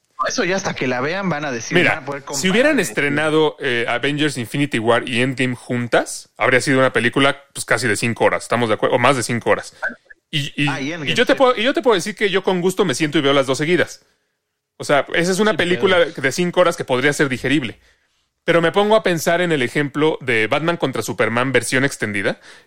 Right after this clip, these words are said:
Speaker 2: que es una película un poquito más larga de la original, que dura como dos horas y media, y el ritmo es insoportable. O sea, realmente te das cuenta ahí por qué le quitaron todas esas escenas. Entonces tú imagínate el ritmo que va a tener esta película, que es del mismo director,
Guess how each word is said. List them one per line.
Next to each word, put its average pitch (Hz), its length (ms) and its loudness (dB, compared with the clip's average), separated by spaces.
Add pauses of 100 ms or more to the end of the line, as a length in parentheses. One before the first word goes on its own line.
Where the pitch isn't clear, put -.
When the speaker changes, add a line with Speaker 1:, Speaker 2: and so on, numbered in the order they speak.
Speaker 2:
que 139 80 0
es - 100 0
una 208 160 6
película 147 320 2
un 269 160 0
poquito - 400 2
más 175 160 2
larga 156 280 4
de 131 100 4
la 110 80 2
original, 104 360 -4
que - 80 -6
dura 127 160 2
como 107 220 -4
dos 113 160 0
horas 139 180 0
y 120 40 -8
media, 107 340 -2 (260)
y 165 140 2
el 147 80 2
ritmo 185 320 2
es 190 160 -2
insoportable. 147 800 0
O 107 40 -2
sea, 127 140 -2
realmente 175 460 0
te - 240 -2
das 139 180 0
cuenta 190 260 0
ahí 131 220 -2 (180)
por 127 240 0
qué 302 120 4
le 330 160 4
quitaron 135 360 0
todas 131 220 4
esas 123 220 -6
escenas. 127 420 -4 (240)
Entonces 220 280 0
tú - 80 -2
imagínate 214 500 2
el 160 100 2
ritmo 185 260 -2
que 180 100 -2
va 160 80 4
a 160 40 -10
tener 160 160 0
esta - 180 -4
película, 131 400 -2
que - 80 -4
es 113 80 -4
del 117 120 -4
mismo 202 260 0
director, 160 460 2